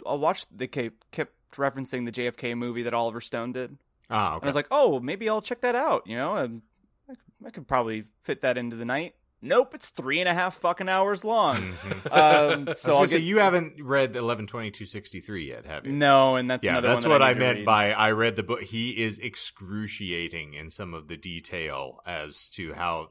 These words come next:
Speaker 2: things sort of went down, particularly
Speaker 1: That's what
Speaker 2: around
Speaker 1: Becky was saying,
Speaker 2: Oswald.
Speaker 1: too.
Speaker 2: Yeah, he, he is very detailed in how he approached it. So you get a lot of,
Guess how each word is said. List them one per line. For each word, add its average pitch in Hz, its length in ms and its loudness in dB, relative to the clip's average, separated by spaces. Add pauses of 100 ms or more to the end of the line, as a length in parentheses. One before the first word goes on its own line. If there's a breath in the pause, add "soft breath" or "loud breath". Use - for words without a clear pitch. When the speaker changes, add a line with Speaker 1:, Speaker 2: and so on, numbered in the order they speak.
Speaker 2:
things 76 380 -14
sort 92 200 -12
of 82 100 -16
went 78 280 -14
down, 76 440 -10
particularly 95 380 -8
Speaker 1:
That's 90 80 -4
what - 60 -2
Speaker 2:
around - 80 -2
Speaker 1:
Becky - 220 0
was 131 120 0
saying, - 200 2
Speaker 2:
Oswald. 156 360 -2
Speaker 1:
too. - 80 -20
Speaker 2:
Yeah, 104 240 0
he, 127 240 -2
he 120 300 -4
is 107 140 -6
very 120 360 -4
detailed 98 500 -6
in 85 80 -10
how 90 220 -8
he 80 80 -8
approached - 460 -12
it. - 160 -20
So 82 320 -10
you 95 280 -12
get 95 220 -6
a 90 60 -2
lot 135 640 2
of, 110 340 -6